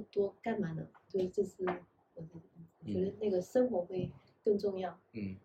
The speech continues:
Speaker 1: 那你做这些应该会让你更懂得吧，更，更理解，而不要变成一个痴。所以这个年轻剑客是这种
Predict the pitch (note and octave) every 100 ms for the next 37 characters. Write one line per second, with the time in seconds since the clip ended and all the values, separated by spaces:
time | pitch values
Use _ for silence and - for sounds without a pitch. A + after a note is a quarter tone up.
0 | - G#3 F3 - _ _ _ _ - A#3+
1 | A#3 A#3 A3 A3 G#3+ G#3 G#3+ _ _ -
2 | G#3+ A3 G#3+ A3 G#3 G#3+ G#3 F#3 E3+ D#3
3 | - _ _ _ _ - C4 G#3+ D#3+ D3
4 | C#3+ E3 - _ - F#3 F3 F#3 E3+ D#3
5 | D3 - - - - - - G2 E3+ F#3
6 | F#3 G#3 G3 - D#3+ D#3+ D#3 - - F3+
7 | F3+ _ _ _ _ _ - A3 G3 G#3+
8 | A3 G3 F3+ F3 _ _ _ _ - _
9 | F#3 F#3 A3 A3 B3 A3 A3 G3 F3+ -
10 | F#3 F3 F3 -